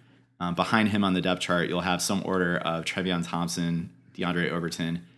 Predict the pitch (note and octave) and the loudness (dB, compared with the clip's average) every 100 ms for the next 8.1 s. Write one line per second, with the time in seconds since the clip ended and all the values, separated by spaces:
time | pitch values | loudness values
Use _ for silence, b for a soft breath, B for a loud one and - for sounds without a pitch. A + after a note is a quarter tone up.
0 | b b F2+ F2 - A#2+ A2+ G2 F#2 F#2+ | b b -4 -2 2 2 4 4 4 2
1 | F2+ F2 E2+ - - A2 F2 F2+ F2+ F2 | 2 0 -4 -12 -6 0 2 2 0 0
2 | F2 b b b b - F2+ - G2 F#2+ | -4 b b b b -6 0 2 2 2
3 | F2+ E2+ - G2+ F2+ F2 C2 - - - | 0 0 0 0 0 0 -4 -6 -8 -10
4 | - F2+ D#2 D2+ D2 - F#2 F2 E2+ b | -8 -6 -4 -6 -6 -4 0 0 -2 b
5 | b b b - F2+ F2 - G#2 G#2 G2+ | b b b -2 0 0 0 2 4 4
6 | F#2+ - - - - - G#2 F#2+ G2 F#2+ | 4 0 -4 -18 -18 -4 -2 2 4 4
7 | F#2+ F#2 F2+ F2+ - G2+ G2 F#2+ F#2 F2+ | 4 4 4 2 2 2 4 4 4 2
8 | F2 | 0